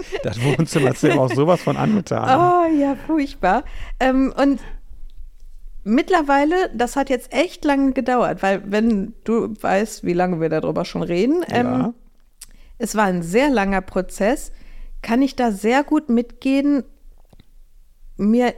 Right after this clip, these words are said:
Speaker 2: die Hilfe einzukaufen, weil ich schaffe es nicht mehr körperlich. Und warum soll ich, ne, also ich habe das ja nur geschoben im Grunde, also das ist mir nochmal klar geworden,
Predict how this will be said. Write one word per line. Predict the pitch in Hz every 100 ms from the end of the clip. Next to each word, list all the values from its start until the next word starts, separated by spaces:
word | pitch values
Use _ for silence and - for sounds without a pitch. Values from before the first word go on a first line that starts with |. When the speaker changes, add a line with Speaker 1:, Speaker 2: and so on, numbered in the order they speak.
| -
Speaker 2:
die | 226 208 -
Hilfe | - 214 240 320 - 311 269
einzukaufen, | 262 277 - - 175 143 151 - 180 - - - -
weil | 208 220
ich | 226 -
schaffe | - 311 -
es | - - 170
nicht | 160 -
mehr | 170 156
körperlich. | - 156 - 175 180 - - -
Und | 226 214
warum | 240 302 330
soll | 262 269
ich, | 285 - - - - - -
ne, | 226 302
also | 277 269
ich | 269
habe | 349
das | 370 -
ja | 285
nur | 254 320 381
geschoben | 302 - 269 285 320 339
im | 302 294
Grunde, | 285 285 311 339 453 - - -
also | 214 233
das | 214 220
ist | - - -
mir | - 202
nochmal | 208 220 226 185 - - - - -
klar | - 175
geworden, | 226 254 269 262 277